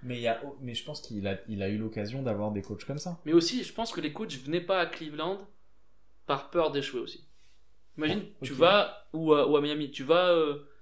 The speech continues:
Speaker 2: parce que Spoelstra, c'est pas un mauvais coach, hein. Et ça a marché avec, avec Spoelstra.
Speaker 1: Oui, mais c'est, voilà, c'est le seul où ça a
Speaker 2: Genre,
Speaker 1: marché.
Speaker 2: il a pas, c'est pas, il,
Speaker 1: Mm.
Speaker 2: Spoelstra, c'est pas, euh, Phil Jackson. C'est pas, c'est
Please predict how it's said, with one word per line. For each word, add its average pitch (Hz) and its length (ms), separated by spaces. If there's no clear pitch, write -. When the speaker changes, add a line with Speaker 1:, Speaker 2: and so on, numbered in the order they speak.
Speaker 2:
parce - 100
que 151 60
Spoelstra, 147 340
c'est 247 80
pas 214 60
un 196 40
mauvais 151 160
coach, 311 200
hein. 226 80
Et - 40
ça 127 100
a 120 40
marché 156 220
avec, 139 300
avec 139 180
Spoelstra. 131 400
Speaker 1:
Oui, 180 160
mais 110 160
c'est, 110 120
voilà, 131 180
c'est - 140
le 104 40
seul 143 280
où 101 80
ça 101 120
a 98 60
Speaker 2:
Genre, 156 140
Speaker 1:
marché. 156 80
Speaker 2:
il 151 40
a 147 80
pas, 208 260
c'est - 160
pas, 175 120
il, - 120
Speaker 1:
Mm. 143 360
Speaker 2:
Spoelstra, 147 340
c'est 151 160
pas, 147 200
euh, 131 360
Phil 160 160
Jackson. 139 280
C'est - 140
pas, 147 60
c'est 139 60